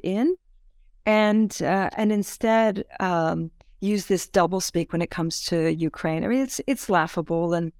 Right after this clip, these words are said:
I think most people have gotten to the point now where they pity the United States.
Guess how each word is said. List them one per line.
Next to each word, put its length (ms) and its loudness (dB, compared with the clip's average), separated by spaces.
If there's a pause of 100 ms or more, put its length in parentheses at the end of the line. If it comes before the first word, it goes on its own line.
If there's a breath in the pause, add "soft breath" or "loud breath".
(480)
I 100 -2
think 340 -2
most 320 0
people 220 0
have 120 -2
gotten 220 2
to 80 0
the 60 0
point 300 -2
now 120 0
where 120 0
they 100 -2
pity 380 -2
the 100 -4
United 320 -2
States. 540 -8